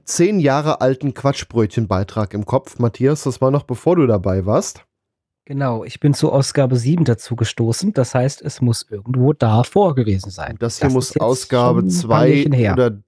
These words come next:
Speaker 1: drei gewesen sein, wo wir das gemacht haben. Wir
Speaker 2: Okay.
Speaker 1: sind nach der Sendung, damals noch in Darmstadt aufgenommen, äh, losgelaufen und sind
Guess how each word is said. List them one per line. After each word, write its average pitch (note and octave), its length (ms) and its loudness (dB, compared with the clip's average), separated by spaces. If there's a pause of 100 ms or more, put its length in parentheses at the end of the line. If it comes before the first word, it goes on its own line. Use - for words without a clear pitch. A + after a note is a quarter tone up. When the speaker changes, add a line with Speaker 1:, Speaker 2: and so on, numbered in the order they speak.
(120)
Speaker 1:
drei A#2 400 0
gewesen G2+ 580 -2
sein, F2+ 320 -4
wo F#2 140 -8
wir F#2+ 80 -6
das F#2 200 -6
gemacht F2+ 440 -8
haben. D#2+ 260 -8 (380)
Wir - 20 -20
Speaker 2:
Okay. C3+ 140 0
Speaker 1:
sind D3 200 2
nach D3 220 2
der F3 200 2
Sendung, D3+ 540 2 (300)
damals B2 460 0
noch B2 140 0
in A#2 140 -2
Darmstadt A2+ 520 -2
aufgenommen, F3 640 -2 (720)
äh, C3+ 240 4 (100)
losgelaufen F#3+ 840 0
und D#3 160 -4
sind - 340 -6